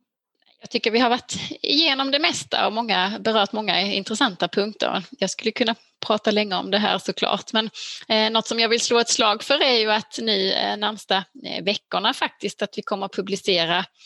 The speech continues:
en, eh, omfattande rapport om den här pilotstudien som jag nämnde, som Svenska N R S-akademin har gjort i samverkan med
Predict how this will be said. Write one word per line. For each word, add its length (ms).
en, 340
eh, 300
omfattande 680
rapport 720
om 280
den 120
här 120
pilotstudien 760
som 220
jag 140
nämnde, 380
som 260
Svenska 420
N 80
R 80
S-akademin 760
har 100
gjort 460
i 120
samverkan 1300
med 160